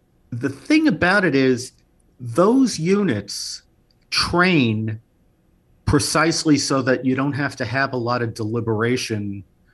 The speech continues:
when an event happens. You know, the idea is that all that, uh, all that kind of sorting out, "What do we do now?" is supposed to happen, uh, on the basis of the training that they've done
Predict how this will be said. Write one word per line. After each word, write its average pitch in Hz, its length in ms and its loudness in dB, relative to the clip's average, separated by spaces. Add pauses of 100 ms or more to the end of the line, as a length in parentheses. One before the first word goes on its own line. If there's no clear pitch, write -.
(160)
when 131 360 2
an 123 100 2
event 110 380 -2
happens. - 680 -8 (440)
You 110 60 0
know, 113 120 4
the 123 160 8
idea 143 480 6
is 117 380 0
that 113 380 0
all 151 340 4
that, 131 380 2
uh, 135 340 -8
all 139 180 2
that 147 240 0
kind 131 200 0
of 117 120 0
sorting 127 440 -2
out, 113 200 -4
"What 123 180 -2
do 135 60 0
we 123 180 -2
do 117 520 -4 (280)
now?" 110 560 -2 (560)
is 110 160 -8
supposed 123 380 -2
to 120 80 0
happen, 117 600 -2 (680)
uh, 120 220 -4
on 120 160 0
the 107 80 0
basis 135 420 -2
of 110 200 -4
the 117 60 -4
training 135 540 0
that 110 180 -4
they've 110 240 -4
done 113 440 -2